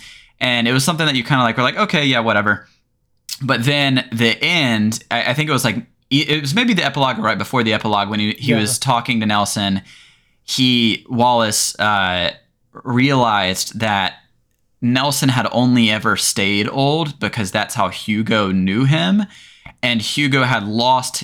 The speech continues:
Speaker 1: his parents. So Nelson stayed in this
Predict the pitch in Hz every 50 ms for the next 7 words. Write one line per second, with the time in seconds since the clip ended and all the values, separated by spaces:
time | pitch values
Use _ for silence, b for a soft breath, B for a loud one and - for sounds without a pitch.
0 | - - 117 113 107 104 98 95 92 - - - _ - - - 175 175 175 160
1 | 127 110 101 92 95 - - - - - - B B B B B B B B -
2 | - 139 123 117 117 113 107 101 - - _ - 135 135 135 143 147 151 139 -
3 | - 131 117 113 104 - - - - - - - 135 139 143 147 139 131 127 127
4 | 117 110 -